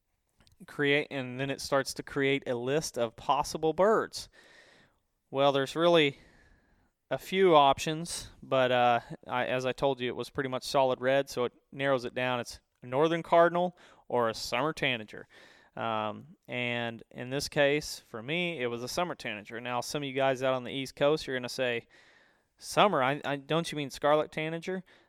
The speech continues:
Um, and, and in fact, <laughs> that's a conversation that Matt and I had the first time I saw one this spring. He goes, "Don't you mean scarlet?" I'm like, "No, we have summers here,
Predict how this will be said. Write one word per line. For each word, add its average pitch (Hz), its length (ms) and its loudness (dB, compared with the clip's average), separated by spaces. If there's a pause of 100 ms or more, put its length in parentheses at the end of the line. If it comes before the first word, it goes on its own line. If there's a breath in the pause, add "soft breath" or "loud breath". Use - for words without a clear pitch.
(120 soft breath)
Um, 117 600 -6 (720)
and, 127 240 -8
and 139 180 -4
in 135 60 -6
fact, 156 380 2 (140)
<laughs> - 100 -20
that's 143 280 0
a 135 60 0
conversation 135 600 -2
that 98 80 -10
Matt 131 180 -4
and 131 80 -8
I 120 120 -4
had 120 300 -2
the 113 100 -6
first - 260 -6
time 123 160 -4
I 117 60 -4
saw 127 220 -2
one 120 160 -4
this 117 120 -10
spring. 131 400 -8 (160)
He 123 120 -12
goes, 117 200 -4
"Don't 143 180 -2
you - 80 -16
mean 143 140 -8
scarlet?" 143 340 0
I'm 127 60 -8
like, 120 140 -8
"No, 135 160 -2
we 139 120 -2
have 131 120 -2
summers 120 380 -8
here, 117 260 -6